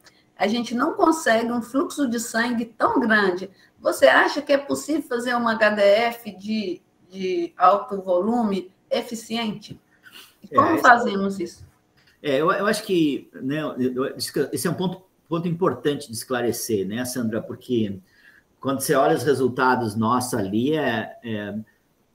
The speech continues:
Speaker 2: a percepção, assim, de que é, você alcança o volu-, o volume convectivo em todo mundo, né?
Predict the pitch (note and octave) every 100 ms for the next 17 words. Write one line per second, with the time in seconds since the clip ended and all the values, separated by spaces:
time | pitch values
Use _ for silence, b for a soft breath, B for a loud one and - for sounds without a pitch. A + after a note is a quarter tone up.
0 | - A2+ G#2+ - A#2+ C#3 - - C3+ D3
1 | A2 A#2 B2 B2 - D3+ D#3 D3+ B2+ G#2
2 | F#2+ F#2 _ _ _ _ - A2 - A#2+
3 | A2 C3 B2+ C#3 A#2+ A#2+ B2+ B2 A2+ A2
4 | A2+ A#2+ B2 A#2+ A#2 C3 C3 B2+ D3+ F#3
5 | C3 A#2 G2 F#2 G2 B2 C3